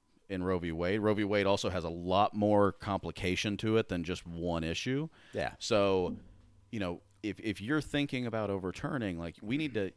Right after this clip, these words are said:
Speaker 1: this needs to be a national conversation that isn't, "Are you pro-choice or pro-life?" It needs to be a conversation of, you have to recognize that as an individual, you don't represent three hundred and thirty million people unless you're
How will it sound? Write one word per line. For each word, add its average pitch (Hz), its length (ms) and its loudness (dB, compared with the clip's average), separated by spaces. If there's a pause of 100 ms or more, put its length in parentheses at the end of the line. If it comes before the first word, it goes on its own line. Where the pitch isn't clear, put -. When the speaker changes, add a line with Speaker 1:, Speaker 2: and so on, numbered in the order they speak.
(160)
Speaker 1:
this 123 220 -6
needs 139 160 -4
to - 80 -14
be 104 100 -4
a 92 40 -4
national 95 340 -6
conversation 92 720 -6
that 90 160 -6
isn't, 90 420 -6
"Are 90 160 0
you 90 160 -4
pro-choice 87 460 -8
or 80 60 -10
pro-life?" 87 640 -4
It 85 100 -6
needs 101 160 -6
to 98 40 -12
be 87 140 -6
a - 20 -8
conversation 85 720 -10
of, 78 260 -12 (560)
you 98 260 -6
have 107 240 -2
to 92 100 -10
recognize 87 640 -6
that 87 120 -8
as 85 160 -4
an 90 100 -4
individual, 90 600 -4
you 87 100 -8
don't 87 160 -6
represent 82 460 -8
three 87 160 -6
hundred 82 180 -6
and 78 100 -12
thirty 80 200 -8
million 76 260 -8
people 110 460 -2
unless 90 360 -4
you're 82 220 -4